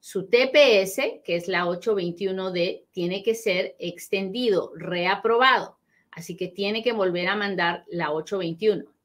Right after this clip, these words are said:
Y el permiso de trabajo también tiene que, usted quiere que le den uno que valga hasta el vein-, el marzo del dos mil veinticuatro.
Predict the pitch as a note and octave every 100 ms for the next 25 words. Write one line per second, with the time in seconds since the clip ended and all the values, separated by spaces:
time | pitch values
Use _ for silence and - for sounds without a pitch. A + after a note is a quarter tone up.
0 | _ _ _ _ _ - D4+ C#4 C#4 A3
1 | G3+ G3 F3 F#3+ G3+ A#3+ A#3 B3 C#4 C#4+
2 | C#4+ B3+ - - A3 F#3+ G3+ B3+ C#4 G#3+
3 | A3 A#3+ - F#3+ F3 G3 G#3 G#3 F#3 F#3+
4 | - F#3+ - G3+ G3 G3+ G3 F3 F#3 F#3+
5 | G3 F#3+ F3 G#3 F3+ E3 E3+ F3 F#3 G3+
6 | - F3+ E3+ - F#3 - F3+ E3+ F3 -
7 | E3 E3+ E3+ F3+ F3+ A3 G3 E3+ E3+ F3
8 | E3+ F#3 G3 B3 D4+ C4 -